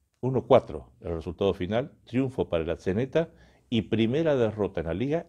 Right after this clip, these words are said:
en casa, tercera en el global, las otras dos fueron en calidad de visitante y hoy se cae derrotado como local. Eh, ¿qué lectura se hace del partido?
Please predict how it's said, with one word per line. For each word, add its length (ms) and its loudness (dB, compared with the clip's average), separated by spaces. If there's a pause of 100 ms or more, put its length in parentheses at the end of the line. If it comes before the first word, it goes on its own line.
en 120 -10
casa, 500 -6 (500)
tercera 640 0 (400)
en 140 -14
el 120 -8
global, 380 4 (340)
las 160 -10
otras 220 -2
dos 160 0
fueron 380 0 (580)
en 100 -12
calidad 300 0
de 80 4
visitante 680 0 (280)
y 240 -2
hoy 260 2 (480)
se 240 -8
cae 180 4
derrotado 460 0
como 220 -6
local. 340 -8 (540)
Eh, 180 -6
¿qué 140 -2
lectura 320 -2
se 100 -8
hace 160 -10
del 100 -8
partido? 380 -12